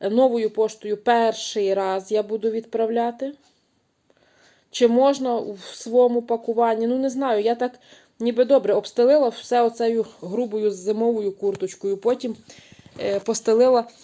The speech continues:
отакий великий пакет целофан.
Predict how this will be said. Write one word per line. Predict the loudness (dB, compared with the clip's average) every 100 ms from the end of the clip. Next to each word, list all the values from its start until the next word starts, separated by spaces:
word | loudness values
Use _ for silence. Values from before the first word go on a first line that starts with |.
| -20 -10
отакий | -6 -4 -4 0 0 -2 -8 -16 -20 _ -20 -18 -18 -16 -16 -16 -18 -8
великий | 0 4 4 4 -2
пакет | -2 -2 -4 -4 -8 -20 -18
целофан. | -4 -2 -2 -2 -6 -6